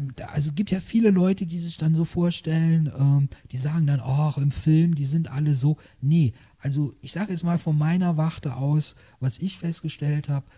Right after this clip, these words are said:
so wie es im normalen Leben ist. Im normalen Leben gibt es nette Leute, blöde Leute,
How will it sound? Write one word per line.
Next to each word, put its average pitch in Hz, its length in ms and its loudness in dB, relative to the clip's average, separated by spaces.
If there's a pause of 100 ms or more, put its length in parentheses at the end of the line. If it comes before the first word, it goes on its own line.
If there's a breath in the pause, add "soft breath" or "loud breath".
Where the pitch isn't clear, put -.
(100)
so 156 220 0
wie 170 80 2
es 147 100 -2
im 131 140 0
normalen 156 560 0
Leben 156 260 0
ist. 110 200 -4
Im 117 120 -6
normalen 151 400 -2
Leben 156 220 -2
gibt 135 200 -8
es - 140 -10
nette 160 280 -2
Leute, 151 380 -2
blöde 147 460 0
Leute, 165 560 -2